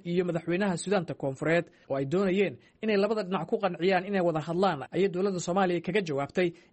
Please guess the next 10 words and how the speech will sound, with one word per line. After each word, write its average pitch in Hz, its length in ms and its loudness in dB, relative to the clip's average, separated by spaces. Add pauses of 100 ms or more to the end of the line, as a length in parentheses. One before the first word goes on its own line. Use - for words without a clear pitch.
inaysan 220 420 0
jirin 180 180 2
fursad 196 400 -2
ay 170 160 0
dowladda 185 400 -2
Soomaaliya 175 500 0
kula 196 220 0
hadli 180 240 -2
karto 180 260 -2
Ethiopia 180 460 0